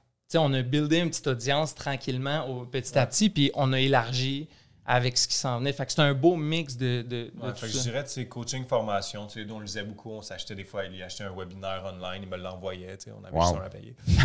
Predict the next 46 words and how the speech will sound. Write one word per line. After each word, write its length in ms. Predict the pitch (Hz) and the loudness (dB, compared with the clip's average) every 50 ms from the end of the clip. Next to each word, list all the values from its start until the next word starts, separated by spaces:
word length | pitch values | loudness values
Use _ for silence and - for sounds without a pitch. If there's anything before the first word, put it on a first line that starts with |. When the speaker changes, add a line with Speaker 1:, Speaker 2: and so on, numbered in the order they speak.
| 101 - - - - | 6 4 0 -2 -4
Speaker 2:
Puis, 120 | - 101 95 | -6 -4 -2
euh, 140 | 92 90 | 0 0
tu 80 | 90 90 | 0 -2
sais, 60 | - | -6
des 100 | 107 107 | -8 -8
trucs 180 | 104 - 123 117 | -8 -6 -4 0
de 60 | 117 | 2
même. 140 | 107 104 113 107 | 2 2 2 0
Fait 140 | - 104 87 | -4 -10 -10
que 60 | - - _ - | -10 -18 _ -4
pas 140 | - 117 139 | 0 0 0
mal 40 | 160 170 | 2 2
de, 80 | 127 107 117 117 - - - - - | 0 0 -2 -6 -14 -16 -18 -14 -10
je 140 | - - 110 | -8 -6 -2
dirais, 260 | 113 120 110 127 135 | 0 6 6 6 6
tu 60 | 131 | 4
sais, 100 | - 131 113 107 - | 0 -6 -8 -8 -12
grosso 240 | 113 110 107 - 120 | -14 -12 -8 -6 -4
modo, 160 | 113 113 120 | -4 -4 -4
coaching, 580 | - - - 127 123 107 - - 135 123 127 139 147 147 - _ _ _ _ _ _ _ _ | -6 -8 -10 -8 -2 0 2 2 2 0 -2 -4 -8 -12 -14 _ _ _ _ _ _ _ _
puis 260 | - - 104 101 101 | -10 -6 -4 -4 -4
de 60 | 92 | -2
l'autre 140 | 104 104 101 | -4 -6 -6
côté, 200 | - 113 101 120 117 | -6 -10 -8 -10 -10
publicité. 720 | - 117 110 107 98 92 - - - 107 101 110 123 123 _ _ _ | -10 -12 -12 -8 -4 -4 -4 -4 -4 -8 -8 -8 -10 -14 _ _ _
Ça 120 | _ - 113 | _ -8 -8
a 20 | |
été 80 | 90 117 | -6 -6
ça 120 | - - | -6 -6
nos 100 | 139 135 | -6 -6
premiers 360 | 123 - - 117 113 110 104 101 | -6 -6 -6 -6 -4 -4 -6 -6
moves, 260 | 101 101 113 120 120 | -6 -8 -8 -8 -8
ça 120 | - 104 | -8 -8
nous 100 | 98 98 | -6 -6
a 60 | 101 | -8
fait 160 | 92 - 107 104 | -6 -8 -10 -10
grandir. 580 | 98 107 110 110 110 101 87 101 104 101 110 110 110 | -10 -10 -8 -8 -8 -8 -8 -8 -8 -8 -8 -10 -12
Puis 100 | - 101 | -8 0
là, 120 | 107 117 107 | 2 2 2
après, 280 | 98 - - 110 104 | 2 -2 -8 -10 -10
ben, 140 | 98 92 90 | -8 -8 -8
on 40 | 90 90 | -8 -8
avait 160 | 90 90 95 | -10 -10 -10
des 100 | 95 95 | -12 -10
ressources 320 | 92 90 - - - 95 | -12 -12 -14 -14 -16 -18
pour, 240 | _ - 104 92 87 | _ -20 -20 -20 _